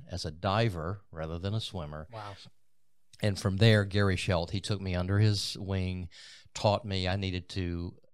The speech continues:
Speaker 1: learn a minimum of eleven dives in order to be able to compete. And between September and December,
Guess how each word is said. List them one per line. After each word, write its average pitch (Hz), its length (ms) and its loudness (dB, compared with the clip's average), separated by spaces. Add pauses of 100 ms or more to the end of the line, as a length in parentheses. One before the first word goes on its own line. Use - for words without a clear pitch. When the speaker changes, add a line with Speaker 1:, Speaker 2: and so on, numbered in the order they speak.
(260)
Speaker 1:
learn 95 280 0
a 87 60 -2
minimum 98 500 2
of 87 120 -4
eleven 101 520 0
dives 92 400 0
in 90 120 -6
order 90 200 -6
to 82 60 -8
be 87 180 -6
able 85 180 -6
to 80 80 -12
compete. 80 540 -10
And 80 200 -10
between 90 540 -6
September 101 640 0
and 87 120 -4
December, 98 640 0